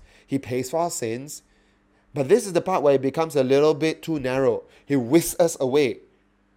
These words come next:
out of this world through the salvation on the cross. He whisks us away up to heaven, right? So that all of the saved, uh, uh, uh, people quickly, quickly go, quickly go. "Oh, oh, die already, go." You know, I'm,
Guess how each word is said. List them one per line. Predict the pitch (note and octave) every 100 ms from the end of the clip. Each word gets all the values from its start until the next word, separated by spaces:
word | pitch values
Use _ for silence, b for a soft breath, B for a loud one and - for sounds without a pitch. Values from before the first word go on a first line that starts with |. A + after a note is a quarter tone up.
| _
out | E3+ E3+ - -
of | C3+ - _ b
this | B2 D3+
world | C#3 C#3 B2 B2 F3+ - B
through | - - E3 G#3+ A3 F#3
the | C3+ B2+
salvation | D3+ C3 B2+ C#3+ D#3
on | A#2+
the | A2+
cross. | A2 C3 A2+ D#3+ B
He | -
whisks | C3 C3+ G#3+
us | G#3
away | F3 D#3+ F#3 C3 - B -
up | F3 -
to |
heaven, | C#3 D#3 D#3+ C3+ F#2+ _
right? | A#2 C3+ - B
So | - E3+
that | D3+ - _
all | D#3 F3+ G3
of | E3
the | C3+
saved, | - E3+ E3+ E3+ - B
uh, | B2+ C3+
uh, | C3
uh, | C#3 C3+
people | D3+ C#3+ D#3+
quickly, | E3 E3+ F#3+ D3
quickly | - E3 F3+
go, | D#3+ E3
quickly | D#3+ D#3+ E3
go. | D#3
"Oh, | F3 D3+
oh, | D#3+
die | C3+ G3
already, | D3 D3+
go." | D#3 D3
You | B2+
know, | D#3
I'm, | A#2+ B2